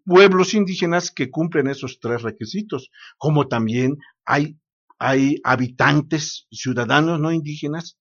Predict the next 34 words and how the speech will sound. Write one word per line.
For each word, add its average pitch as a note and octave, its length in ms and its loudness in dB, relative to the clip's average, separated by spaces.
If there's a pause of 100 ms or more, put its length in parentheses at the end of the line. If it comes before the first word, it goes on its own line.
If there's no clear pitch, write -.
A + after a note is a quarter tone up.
(140)
con A2+ 160 -4
estas - 260 -8
características G#2 840 -12
también, C#3 420 -10 (180)
que F#2+ 80 -12
cumplen A#2+ 360 -6
esos A2 260 -12
tres G#2+ 180 -8
requisitos. - 680 -18 (480)
Y D3 100 2
allá C#3 220 6
hay D#4+ 100 6
alguna C4+ 360 2
cuestión C3 320 -2
muy B2 120 0
importante. A#2 640 -6 (220)
Si E3 180 -6
tú G#3+ 120 -4
vas G#3 260 4
a E3+ 80 2
un F#3 140 0
mercado C3 640 0 (420)
en A2 120 -6
Oaxaca, A2+ 640 -2 (800)
en C3+ 240 0
Yucatán, C3 720 -2 (300)
en A2 800 -6
cualquiera G3 760 2 (200)
de C3+ 180 0
donde, B2+ 400 -2 (200)
donde C3+ 340 2
hay E3 100 4
una F3 320 0
prevalencia C3 1080 0